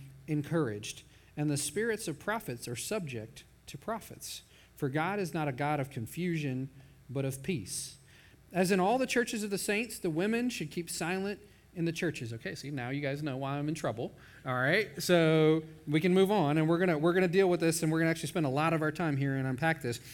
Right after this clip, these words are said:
"For they are not permitted to speak, but should be in submission, as the law also says. As,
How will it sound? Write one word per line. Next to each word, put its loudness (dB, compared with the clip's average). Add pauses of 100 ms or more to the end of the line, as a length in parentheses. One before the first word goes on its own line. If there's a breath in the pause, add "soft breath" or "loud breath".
(140 loud breath)
"For 0
they 8
are 6
not 4
permitted 2
to -4
speak, -2 (800 loud breath)
but 0
should 0
be 4
in 0
submission, -2 (180)
as -2
the 0
law 2
also -2
says. -2
As, -2